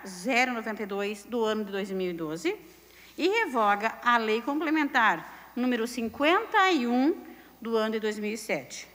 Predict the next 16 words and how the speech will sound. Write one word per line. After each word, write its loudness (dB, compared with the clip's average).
Composta 2
pelos -2
vere-, 2
pelas, -2
pelos -2
vereadores. 0
Vereadora 0
professora -4
Celita, -4
presidenta. -4
Coronel 4
Vargas, 0
vice-presidente. -6
Manuel 0
Badic, 2
relator. -2